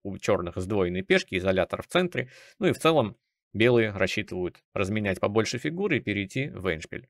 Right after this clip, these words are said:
где у них будет комфортная игра на слабости. То есть в большинстве вариантов белые хотят побить коня на Ф шесть и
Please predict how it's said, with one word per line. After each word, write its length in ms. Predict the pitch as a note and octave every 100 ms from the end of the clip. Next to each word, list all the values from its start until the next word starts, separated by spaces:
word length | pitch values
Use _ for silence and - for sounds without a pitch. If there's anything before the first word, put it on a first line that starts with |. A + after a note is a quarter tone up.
| _
где 300 | G#2+ G2 D3
у 40 |
них 200 | A#2 B2+
будет 220 | F#2+ A2+
комфортная 680 | - F#2 - A2+ A2 G2+ F#2+ - - _
игра 400 | G2+ G2 A#2 C#3
на 240 | B2 G#2 A2
слабости. 680 | - F#2 D2 A#1 - - - _ -
То 80 |
есть 140 | G3+ C3+
в 20 |
большинстве 460 | D3 D#3 F3 - E3+
вариантов 500 | E3 G3 G3 D#3 -
белые 340 | B2 C3 A#2 G#2
хотят 320 | G#2+ G#2+ -
побить 340 | G#2+ G2+ G2
коня 280 | - G#2 G2+
на 140 | G2+
Ф 100 | A2+
шесть 320 | - A3 - -
и 400 | D3+ F#3 D#3+